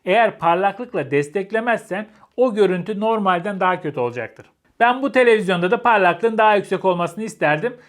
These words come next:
Yüksek olmamış çünkü şu yüzden sekiz yüz serisini baltalardı. Bir de şu ara televizyonlarda bir sıkıntı var. Bazı arkadaşlar diyor ki, "Abi hiç enerji tüketiminden bahsetmiyorsun."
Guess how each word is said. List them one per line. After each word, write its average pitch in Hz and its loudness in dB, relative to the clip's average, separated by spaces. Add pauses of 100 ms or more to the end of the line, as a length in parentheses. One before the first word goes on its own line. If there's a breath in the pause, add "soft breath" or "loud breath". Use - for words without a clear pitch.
(160 soft breath)
Yüksek 262 -4
olmamış 285 0
çünkü 262 -8
şu - -8
yüzden 269 -2
sekiz 247 -4
yüz 220 -6
serisini 156 -2
baltalardı. 143 0 (220 loud breath)
Bir 202 -8
de 247 2
şu 247 -2
ara 247 0
televizyonlarda 220 -2
bir 214 -12
sıkıntı 220 -10
var. 190 2
Bazı 165 2
arkadaşlar 185 -2
diyor 214 -12
ki, 190 2
"Abi 185 0
hiç 175 -14
enerji 180 -4
tüketiminden 185 -4
bahsetmiyorsun." 175 -4